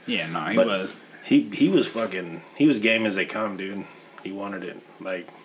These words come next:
Speaker 2: if it would've went a decision, who knows, you know? But like you said, uh,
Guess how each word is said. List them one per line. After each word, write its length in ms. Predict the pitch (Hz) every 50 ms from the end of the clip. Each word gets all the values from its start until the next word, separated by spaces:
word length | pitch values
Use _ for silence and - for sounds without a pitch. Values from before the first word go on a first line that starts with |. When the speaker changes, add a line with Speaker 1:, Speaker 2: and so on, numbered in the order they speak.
| - -
Speaker 2:
if 160 | - 98 - 143
it 40 |
would've 140 | 143 127 117
went 200 | 127 135 131 110
a 20 | 107
decision, 560 | 113 101 - 135 139 135 131 120 113 104 - - - - - - - - - - - - - - - - - - - -
who 100 | 104 104
knows, 420 | 104 104 101 92 87 82 - -
you 100 | 90 90
know? 200 | 90 90 90 90 85
But 160 | 85 92 - - - - -
like 140 | 90 92 98
you 80 | 95
said, 240 | 90 - 104 95 90 92
uh, 280 | 104 - 85 85 80